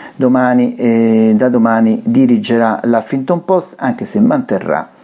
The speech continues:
la sua, eh, popolare rubrica.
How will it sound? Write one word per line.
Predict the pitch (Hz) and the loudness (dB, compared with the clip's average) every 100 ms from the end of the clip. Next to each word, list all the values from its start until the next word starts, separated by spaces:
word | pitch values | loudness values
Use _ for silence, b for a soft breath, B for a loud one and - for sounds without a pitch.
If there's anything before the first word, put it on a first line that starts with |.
| B B B B B | B B B B B
la | 123 | -2
sua, | 123 - 110 110 113 - 107 104 101 98 98 92 95 92 85 - 80 | -2 -2 0 0 0 -4 -2 0 0 0 0 0 0 -2 -2 -2 0
eh, | 98 | -2
popolare | - 123 123 101 92 98 - | -2 -2 0 0 -2 -6 -4
rubrica. | 113 123 117 127 104 - 90 | 0 0 2 0 0 -2 -8